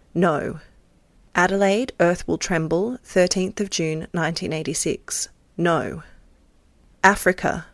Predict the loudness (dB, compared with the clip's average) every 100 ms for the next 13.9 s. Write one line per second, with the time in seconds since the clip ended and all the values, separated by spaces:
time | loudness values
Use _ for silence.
0 | _ _ 8 8 6 4 4 2 2 2
1 | -2 0 0 0 0 2 2 2 2 2
2 | 2 2 -2 -2 -4 -4 -4 -6 -6 -8
3 | -8 _ _ 2 4 4 0 0 2 2
4 | 2 0 0 -2 -2 -2 -2 -2 -6 -4
5 | 0 0 0 -8 -18 _ _ _ 2 2
6 | 0 -10 -10 -16 -20 _ _ _ _ _
7 | 2 2 0 0 0 -2 -8 _ 2 6
8 | 6 6 4 4 2 0 0 2 2 4
9 | 0 0 -4 0 2 2 -2 -12 -6 2
10 | 4 4 0 -2 -2 -6 -16 _ _ 4
11 | 6 6 2 -2 -2 -2 0 0 2 0
12 | 0 -2 -2 -2 -4 -6 -4 0 0 0
13 | -6 -16 _ 0 2 2 -4 -12 -12